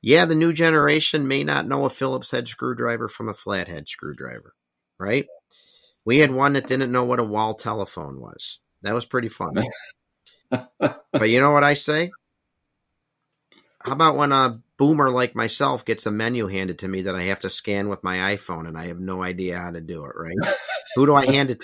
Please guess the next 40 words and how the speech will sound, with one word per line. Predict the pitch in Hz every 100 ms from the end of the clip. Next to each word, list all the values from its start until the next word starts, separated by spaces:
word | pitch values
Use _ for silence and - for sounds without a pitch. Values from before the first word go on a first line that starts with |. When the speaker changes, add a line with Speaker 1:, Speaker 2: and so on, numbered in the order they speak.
| -
Speaker 1:
to? | 190 180 _ _ _ -
The | 110
younger | 117 117 110 101
kid, | 104 107 98
Speaker 2:
Right. |
Speaker 1:
right? | 104 113 139 - - - _ _
Folks, | - 131 127 - - - _ -
get | 120 139 139
to | 127
know | 120 113
these | 107 85
young | 92 87
people. | 85 92 87 85 80 -
They're | 101
great. | 92 98 98 104 -
They're | 85 87
smart. | - - 98 98 -
They | - 95
do | 90 120
wanna | 120 117 107
know | 104
why | 101 98 98
we | 95
do | 92 95
things | - 92 85
a |
certain | 87 - 90 98
way. | 90 85
Know | 85 101
your | 107 107 101
why, | 98 107 92 87
right? | 87 90 110 - _ _ _ _ _ _ _ -
You | 117 92
can | 113 95
Speaker 2:
Mm-hmm. |
Speaker 1:
teach | 92 156 151 -
them | 127
how | 120 117
to | 117
be | 110 113 110 104